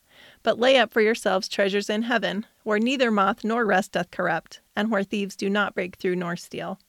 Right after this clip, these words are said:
For where your treasure is, there will your heart be also. The light of the body is the eye. Therefore, if the eye be single, thy whole body shall be full of light.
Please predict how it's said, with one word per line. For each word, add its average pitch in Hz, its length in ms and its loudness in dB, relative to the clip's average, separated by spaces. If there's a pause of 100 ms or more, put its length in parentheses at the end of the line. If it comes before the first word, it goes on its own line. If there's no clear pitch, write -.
(560)
For 220 160 -2
where 233 200 2
your 240 160 -2
treasure 233 400 0
is, 165 320 -4 (100)
there 208 180 0
will 208 120 0
your 190 140 -2
heart - 260 -2
be 190 120 -4
also. - 540 -4 (560)
The 202 140 -6
light 220 200 2
of 240 120 -2
the 233 80 0
body 185 400 0
is 190 140 -4
the 190 160 -4
eye. 190 360 0 (340)
Therefore, 220 560 -2 (460)
if 214 100 -4
the 214 140 0
eye 226 120 2
be 220 140 -2
single, 208 540 -2 (180)
thy 202 120 0
whole 247 200 0
body 185 280 2
shall 190 180 -6
be 196 120 -6
full 175 220 -4
of 180 140 -6
light. - 300 -8